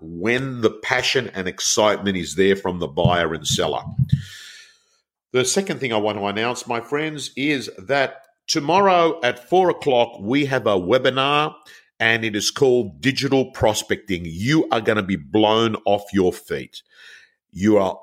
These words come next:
all welcome. We are gonna send you an invite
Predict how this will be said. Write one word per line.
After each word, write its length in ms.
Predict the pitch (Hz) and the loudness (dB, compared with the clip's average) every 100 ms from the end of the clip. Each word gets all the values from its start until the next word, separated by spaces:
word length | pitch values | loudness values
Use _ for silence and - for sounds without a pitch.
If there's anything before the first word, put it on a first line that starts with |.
| _ | _
all 560 | 135 151 156 156 127 110 | 4 6 6 4 2 4
welcome. 580 | 123 160 165 180 165 - | 4 4 2 0 0 -4
We 220 | 95 95 | 0 2
are 160 | 110 127 | 4 2
gonna 180 | 135 | 0
send 320 | 131 - 127 127 | -2 -2 -2 0
you 140 | 123 | 0
an 160 | 110 107 | 0 -4
invite 520 | 120 131 120 131 123 | -6 -2 2 4 2